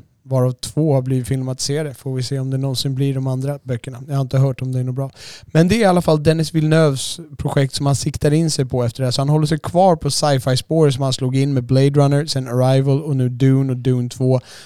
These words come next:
Så nu ser han ut att börja nischa in sig som en sci-fi-regissör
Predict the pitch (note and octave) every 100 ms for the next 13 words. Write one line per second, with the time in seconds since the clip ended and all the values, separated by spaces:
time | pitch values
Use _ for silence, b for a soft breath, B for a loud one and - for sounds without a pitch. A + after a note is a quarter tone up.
0 | B - C#3+ C#3+ C#3+ D3 - D3 C#3 C#3
1 | C#3 C#3+ C#3 C#3 C3+ B2+ C3+ C3+ A#2+ C3
2 | C3+ C3 - C#3+ B2+ - B2+ B2 A#2+ C3
3 | - C3 E3+ D3 A2